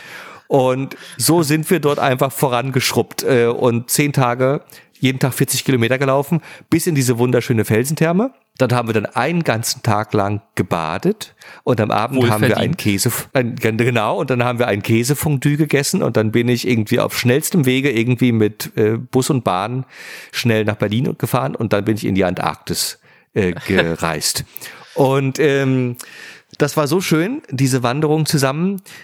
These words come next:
Speaker 1: ähm, dass wir dann ein paar Jahre später nochmal durch Norwegen gewandert sind, äh, ein paar Monate lang. Durch die Hardangervidda und durch, äh, die, ähm, das Setesdal,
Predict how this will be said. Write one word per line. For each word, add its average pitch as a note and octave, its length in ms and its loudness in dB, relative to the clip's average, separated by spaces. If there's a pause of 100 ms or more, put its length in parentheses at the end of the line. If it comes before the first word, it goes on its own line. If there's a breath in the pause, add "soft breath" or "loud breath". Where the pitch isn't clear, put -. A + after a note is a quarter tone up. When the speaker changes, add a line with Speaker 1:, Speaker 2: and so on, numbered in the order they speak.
(180 loud breath)
Speaker 1:
ähm, A#2 360 0
dass A#2+ 260 -2
wir A#2 220 2
dann A2 180 0
ein A2+ 160 0
paar A2 140 0
Jahre A2 240 0
später A2 260 0
nochmal G2+ 240 0
durch F2+ 160 -4
Norwegen D2+ 500 0
gewandert C#2+ 460 -2
sind, - 320 -8 (160)
äh, E2 160 -2 (240)
ein F2 80 -8
paar E2 160 -4
Monate D#2+ 380 -4
lang. C#2 240 -6 (400 loud breath)
Durch F#2+ 180 0
die G2 140 0
Hardangervidda G2 640 0
und F2 400 -2 (140)
durch, F2+ 440 -2
äh, F2 300 0 (100)
die, F2+ 380 -2 (120)
ähm, F2 280 -6
das F2+ 200 -2
Setesdal, G#2+ 840 0